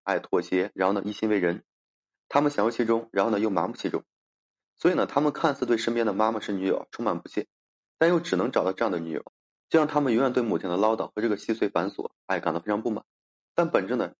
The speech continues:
又是无法摆脱被照顾的一个命运。还有一点就是对母亲倾诉欲望极强，甚至呢，失去这个边界感。成年男人对情绪的处理方式啊，普遍是倾向于自我消化，很少遇到点鸡毛蒜皮就大肆控告。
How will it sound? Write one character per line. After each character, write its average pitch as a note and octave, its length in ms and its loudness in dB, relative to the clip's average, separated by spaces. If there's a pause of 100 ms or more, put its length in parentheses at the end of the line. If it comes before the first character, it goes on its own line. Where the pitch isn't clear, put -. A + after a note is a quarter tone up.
又 B2+ 100 4
是 B2+ 100 -2
无 A#2+ 60 -2
法 A#2+ 140 -2
摆 - 220 -2
脱 - 200 -12
被 A2 100 0
照 A2 180 2
顾 F2+ 60 0
的 F2+ 80 0
一 G2 60 0
个 G#2+ 40 -2
命 A2+ 160 -2
运。 D2+ 120 -10 (840)
还 A2+ 120 2
有 C#3 80 6
一 D3 80 4
点 F#2 160 2
就 E2+ 60 -4
是 - 260 -12
对 D#3 100 2
母 A2 140 0
亲 E2+ 160 -4
倾 B2 220 -4
诉 A#2 100 -6
欲 A#2 100 0
望 G#2 140 -2
极 G#2 140 -2
强， - 200 -14 (120)
甚 B2+ 160 0
至 G2 80 0
呢， D#2 120 -8
失 - 140 0
去 A#2+ 140 -2
这 A2 80 0
个 G2 80 -2
边 A2 160 -2
界 G#2+ 100 2
感。 - 120 -16 (840)
成 D3+ 140 2
年 D#3+ 120 4
男 C#3+ 180 2
人 C#3+ 100 -2
对 C#3+ 120 2
情 A2+ 200 -4
绪 A2+ 40 0
的 A2+ 60 0
处 A2+ 140 -4
理 G2 100 0
方 F#2+ 220 -2
式 - 140 -12
啊， - 100 -14 (120)
普 G2 80 0
遍 A#2+ 160 2
是 A2 100 -2
倾 - 200 -4
向 A2 140 -2
于 G#2+ 40 -2
自 G#2+ 120 -4
我 E2 100 -2
消 G2+ 160 0
化， G#2+ 160 -10 (600)
很 C3+ 200 2
少 C#3+ 160 2
遇 A2 120 0
到 A2+ 120 4
点 E2+ 180 -2
鸡 - 100 -4
毛 G#2 140 2
蒜 G#2 180 -2
皮 F2+ 120 -8
就 F#2+ 80 2
大 G2+ 160 0
肆 G2 120 -6
控 G2 160 -6
告。 D#2+ 120 -8